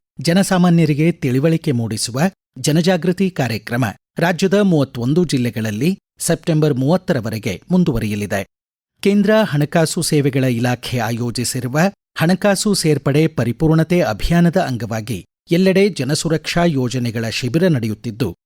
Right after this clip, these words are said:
ಆರ್ಥಿಕ ಸುರಕ್ಷತೆಗಾಗಿ ಸಾರ್ವಜನಿಕರು ತಮ್ಮ ಹೆಸರು ನೋಂದಾಯಿಸಲು ಕೋರಲಾಗಿದೆ.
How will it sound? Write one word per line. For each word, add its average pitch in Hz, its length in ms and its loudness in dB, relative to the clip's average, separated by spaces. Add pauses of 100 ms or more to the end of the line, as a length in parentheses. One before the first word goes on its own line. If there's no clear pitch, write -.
(160)
ಆರ್ಥಿಕ 190 440 -2
ಸುರಕ್ಷತೆಗಾಗಿ 131 1000 0
ಸಾರ್ವಜನಿಕರು 120 840 -2 (240)
ತಮ್ಮ 160 180 0
ಹೆಸರು 202 360 0
ನೋಂದಾಯಿಸಲು 117 800 -2 (100)
ಕೋರಲಾಗಿದೆ. 107 760 -2